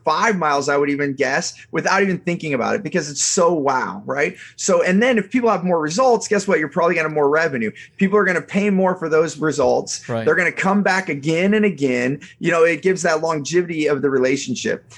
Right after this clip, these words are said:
Speaker 1: And then the third one is raving fans. Because they're having so much results, they're willing to pay you more.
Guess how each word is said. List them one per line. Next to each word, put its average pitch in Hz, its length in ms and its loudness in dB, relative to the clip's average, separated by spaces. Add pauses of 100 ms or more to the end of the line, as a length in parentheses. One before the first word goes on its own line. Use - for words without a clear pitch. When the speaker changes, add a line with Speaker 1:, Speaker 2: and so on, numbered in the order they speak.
Speaker 1:
And 165 160 -2
then 175 180 -2
the 160 100 2
third 220 520 0
one 160 240 0
is 135 300 0
raving 151 540 -2
fans. 185 500 -4
Because 208 460 -2
they're 185 100 2
having 160 140 0
so 190 180 -2
much 190 220 -2
results, 151 360 0
they're 147 120 2
willing 185 180 2
to 151 60 -2
pay 190 200 0
you 170 200 0
more. 156 240 0